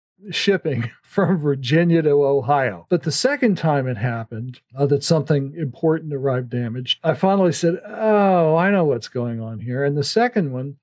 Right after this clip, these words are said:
was a handmade banjo. It was really interesting the way that the, the guy made it. He, uh,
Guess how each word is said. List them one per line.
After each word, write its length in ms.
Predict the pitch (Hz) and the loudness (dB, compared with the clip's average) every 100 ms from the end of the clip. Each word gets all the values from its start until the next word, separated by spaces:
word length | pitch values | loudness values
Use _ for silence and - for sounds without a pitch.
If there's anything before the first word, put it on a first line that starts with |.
| _ | _
was 680 | 147 147 147 143 139 127 - _ - | 0 2 4 4 0 -4 -8 _ -2
a 440 | 147 147 143 139 - | 2 2 0 -4 -12
handmade 1000 | - - 190 214 214 175 160 151 151 147 | -16 0 2 4 4 4 4 4 2 0
banjo. 680 | 170 196 214 143 113 95 95 - | 0 2 2 0 -6 -10 -16 -6
It 180 | 165 170 | -4 -2
was 260 | 147 123 185 170 | -6 -6 -10 -14
really 600 | 139 143 175 214 175 165 | -12 -2 0 2 2 2
interesting 520 | 180 - - 165 151 | 0 -2 -2 0 2
the 80 | 139 | 2
way 240 | 139 147 | 2 2
that 200 | 151 139 | 2 -2
the, 240 | 123 113 110 - | -6 -8 -8 -8
the 100 | 120 | -2
guy 240 | 139 143 | 2 2
made 320 | 135 139 143 | 2 2 4
it. 140 | 147 139 | 4 2
He, 160 | 117 120 _ _ _ _ _ | -2 -6 _ _ _ _ _
uh, 260 | - 117 127 | -6 -4 -4